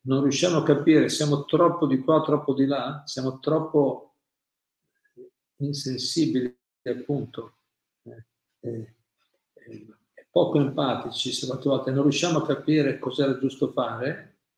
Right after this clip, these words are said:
quella è già la prova della nostra imp-, impurità, della nostra non purezza. <clears throat>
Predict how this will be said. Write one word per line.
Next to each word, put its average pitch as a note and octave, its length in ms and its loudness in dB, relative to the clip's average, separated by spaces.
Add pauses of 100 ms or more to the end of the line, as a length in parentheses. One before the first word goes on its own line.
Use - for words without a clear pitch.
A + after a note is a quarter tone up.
(380)
quella E3 320 6
è - 20 4
già F3 180 4
la G3+ 120 2
prova C#3+ 680 2
della B2 240 -4
nostra C3+ 380 -2
imp-, B2 240 -6 (140)
impurità, B2 920 -4 (680)
della C3 160 -6
nostra C#3 260 -2
non C3 260 2
purezza. A#2+ 680 -4 (2250)
<clears throat> - 540 -4